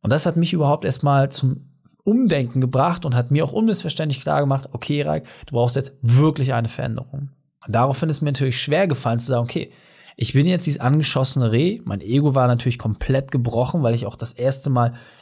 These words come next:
diesen Schmerz, den ich erlebt habe, zugelassen habe. Und dann natürlich auch dir Personen zu suchen, Vorbilder, die es besser gemacht haben. Ja? Dich auch erstmal mit Personen zu umgeben, wo du sagst, hey,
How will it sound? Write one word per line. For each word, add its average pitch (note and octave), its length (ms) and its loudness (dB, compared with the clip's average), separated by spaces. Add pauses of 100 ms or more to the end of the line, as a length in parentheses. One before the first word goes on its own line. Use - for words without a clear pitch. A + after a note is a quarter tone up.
diesen A2+ 200 0
Schmerz, F3+ 640 0
den A2 120 0
ich A2 120 -4
erlebt A#2 300 -2
habe, A#2+ 180 -2
zugelassen A2+ 680 0
habe. C3+ 340 -2 (640)
Und A#2+ 140 0
dann B2 140 4
natürlich D#3 460 0
auch C3+ 100 -4
dir C#3 180 -4
Personen D3 480 0
zu F#3 160 -2
suchen, C3+ 440 -2
Vorbilder, D3+ 680 2 (240)
die - 80 -20
es - 140 -6
besser F3+ 480 -4
gemacht F#2 540 -4
haben. F#2 260 -4 (280)
Ja? E3 280 0 (380)
Dich C3+ 180 2
auch E3+ 140 0
erstmal E3 280 0
mit D#3 160 -2
Personen D3 580 0
zu F#3 160 -2
umgeben, E3 400 2
wo D#3 60 0
du D3+ 60 2
sagst, C#3+ 340 0
hey, F#3+ 260 -6